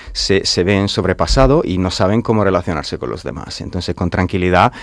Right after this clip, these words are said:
hay que volver a explicarle que, que no pasa nada, que un perro aquí es igual a un perro que encuentras en medio del campo. <laughs> ¿No? Y, y entonces, bueno, es, eh,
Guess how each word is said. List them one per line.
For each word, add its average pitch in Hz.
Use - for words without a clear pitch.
hay 98
que 104
volver 98
a 107
explicarle 101
que, 78
que 78
no 76
pasa 80
nada, 73
que 85
un 78
perro 95
aquí 92
es -
igual 95
a 110
un 98
perro 87
que 104
encuentras -
en 80
medio 78
del 123
campo. -
<laughs> -
¿No? 101
Y, 104
y 101
entonces, 95
bueno, 98
es, -
eh, 64